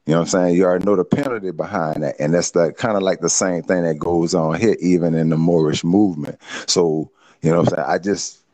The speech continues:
give everybody the juice, and I let you, and I, I break it down the way you understand how it's beneficial, you know what I'm saying,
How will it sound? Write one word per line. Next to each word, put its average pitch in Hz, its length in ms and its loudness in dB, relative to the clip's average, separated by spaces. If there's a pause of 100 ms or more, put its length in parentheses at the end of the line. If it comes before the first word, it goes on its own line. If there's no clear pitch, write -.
(300)
give 101 200 2
everybody 92 480 4
the 90 140 2
juice, 104 440 0
and 82 320 2
I 76 120 0
let 85 340 -2
you, 80 380 -2
and 80 180 -4
I, 78 140 0 (100)
I 76 60 2
break 104 260 -2
it 90 100 -6
down 110 220 0
the 98 80 0
way 92 140 2
you 92 120 0
understand 90 760 -4 (400)
how 104 560 0
it's 82 180 -4
beneficial, 85 840 -2 (420)
you 82 80 0
know 85 80 2
what 90 120 -2
I'm 90 60 2
saying, 80 140 -2